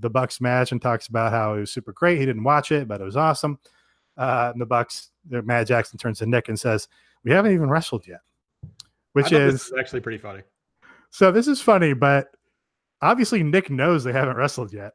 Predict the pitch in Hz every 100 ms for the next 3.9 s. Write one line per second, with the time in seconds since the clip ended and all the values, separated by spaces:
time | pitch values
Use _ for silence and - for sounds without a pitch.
0 | _ 135 185 170 175 170 143 131 110 139
1 | 123 101 95 95 - - - - 440 427
2 | 440 - 440 440 - 392 - 392 - -
3 | 180 180 - - - - 180 -